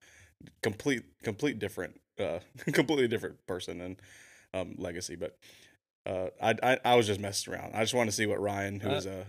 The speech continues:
Speaker 1: if, if you don't know, he's a longtime Pats fan, had to say about this, all this talk about Patty being
Speaker 2: <laughs>
Speaker 1: goated after that Super Bowl win.
Speaker 2: I don't, how? I mean, how? I wouldn't even say, like, top ten yet. Like, he's talented,
Speaker 1: <laughs>
Speaker 2: but oh my gosh, I could talk about this all day.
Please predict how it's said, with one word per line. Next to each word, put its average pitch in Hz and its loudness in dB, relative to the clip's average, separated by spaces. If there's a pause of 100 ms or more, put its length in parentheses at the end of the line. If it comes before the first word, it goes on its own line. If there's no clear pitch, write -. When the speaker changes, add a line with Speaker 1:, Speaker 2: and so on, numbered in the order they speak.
(100)
Speaker 1:
if, 101 -10
if 101 -6
you 110 2
don't 113 4
know, 98 0
he's 104 -2
a 101 -4
longtime 98 -4
Pats - -4
fan, 92 -8 (380)
had 98 -6
to - -10
say 95 -2
about 92 -6
this, - -6
all 95 -2
this 90 -6
talk 87 -6
about 87 -6 (160)
Patty 90 -2
being 92 -6
Speaker 2:
<laughs> 101 -6
Speaker 1:
goated 92 -8
after 95 -10
that 101 -4
Super 98 -8
Bowl 95 -4
win. 95 -6 (680)
Speaker 2:
I 147 -4
don't, 190 -6 (420)
how? 160 2
I 147 -2
mean, 147 -4 (640)
how? 185 -4 (100)
I 180 4
wouldn't 202 6
even 185 6
say, 190 4
like, 131 4
top 139 -2
ten 165 0
yet. 101 -2 (180)
Like, 131 0
he's 139 4
talented, 123 0
Speaker 1:
<laughs> 117 -18
Speaker 2:
but 110 -4
oh 123 4
my 104 2
gosh, 95 0
I 117 2
could 107 -2
talk 98 -4
about 101 -2
this 107 -6
all - -6
day. - -2